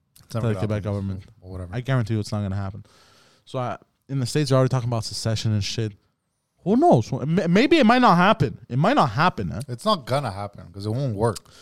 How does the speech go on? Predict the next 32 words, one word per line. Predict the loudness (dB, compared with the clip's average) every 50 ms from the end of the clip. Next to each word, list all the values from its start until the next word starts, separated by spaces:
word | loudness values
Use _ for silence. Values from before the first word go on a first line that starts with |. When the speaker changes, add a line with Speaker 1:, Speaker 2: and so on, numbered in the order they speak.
| -20 -20 _ _ _ _ _ _ _
Speaker 2:
But | -2 0 2
you | 2 2 2
never | 2 2 2 2 4 4 2 2
know. | 2 0 0 2 4 4 4 4 0
Speaker 1:
So | -2 -4 -2
what | 0 0
happens? | 0 0 -2 -4 -4 -6 -6 -4
The, | -4 -4 -4 -6 -12
the | -12 -10 -10
governor | -8 -4 -2 -2 -2 -2 -4 -8
becomes | -8 -8 -10 -8 -8 -8 -8 -10
president | -8 -2 0 0 0 2 0 0 0 -2
of | -2 -4
that | -4 -6 -6 -6 _ _ -18
land? | -14 -10 -6 -6 -4 -4 -6 -8 _ _ _ _ _ _ _ _ _ _ _ _ _ _ _ _ _ _ _ _ _ _ -6
You | -2 0
know, | 2 2 2 2
do | 0 -2 -2
they | 0 0 0
elect | 2 2 2 2 0 -4
a | -6 -4
new | -2 0 0 0 0 0
Speaker 2:
They | 0 0
Speaker 1:
leader? | 0 0 0
Speaker 2:
elect | 0 0 2
a | 2
new | 2 2 2
president | 0 0 -2 -2 0 0 0 0 0 -2 -2 -6 -8
of, | -4 -2 0 0 -2 -2 -4 -12 -16 _ _ _ _ _ _ _ _ _ _ _ _ _ -8
let's | -6 -4 0 2
say, | 2 4 4 2
uh, | 2 0 -2 -4 -6 -8 -8 -10 -12